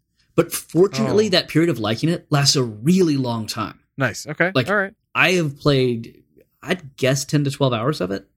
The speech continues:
Speaker 2: I'd say
Speaker 1: Um,
Speaker 2: at least that.
Speaker 1: So, yeah, maybe more. I, I really don't know. Uh, my, my
Speaker 2: You
Speaker 1: high
Speaker 2: talked about it
Speaker 1: score
Speaker 2: for
Speaker 1: is, like,
Speaker 2: months.
Speaker 1: two hundred and forty something. Um,
Speaker 2: Levels?
Speaker 1: real, uh, points.
Speaker 2: Oh, okay.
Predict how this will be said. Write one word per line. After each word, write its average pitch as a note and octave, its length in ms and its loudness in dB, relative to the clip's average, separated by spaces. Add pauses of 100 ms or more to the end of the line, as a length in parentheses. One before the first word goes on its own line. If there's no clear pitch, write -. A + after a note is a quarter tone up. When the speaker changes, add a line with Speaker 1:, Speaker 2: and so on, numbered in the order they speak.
(120)
Speaker 2:
I'd A#2 280 0
say A2+ 140 -4
Speaker 1:
Um, G2 60 -6
Speaker 2:
at G2+ 40 -8
least G3 280 0
that. F#2+ 240 -6 (500)
Speaker 1:
So, A#2 380 -2
yeah, G#2+ 180 -10 (140)
maybe C#3+ 260 0
more. E3 260 -2
I, D#3+ 180 -4 (360)
I D3 120 -4
really D#3 200 2
don't A#2 220 0
know. A#2 240 0
Uh, G#2+ 220 -4
my, A2+ 260 -4 (420)
my - 80 -2
Speaker 2:
You F#3 60 2
Speaker 1:
high D#3 80 2
Speaker 2:
talked C4+ 180 2
about F3 160 4
it D#3+ 40 0
Speaker 1:
score D#3+ 40 -2
Speaker 2:
for D3+ 60 -4
Speaker 1:
is, D3 80 -4
like, B3+ 80 4
Speaker 2:
months. - 340 -6 (200)
Speaker 1:
two F3+ 200 2
hundred D3 240 2
and A#2 140 -6
forty A#2+ 240 0
something. C#3 560 -2 (500)
Um, A2 140 2
Speaker 2:
Levels? G3 420 2
Speaker 1:
real, D3 200 2 (360)
uh, A2+ 340 0 (200)
points. - 480 -2 (240)
Speaker 2:
Oh, D3+ 220 4
okay. B2 280 0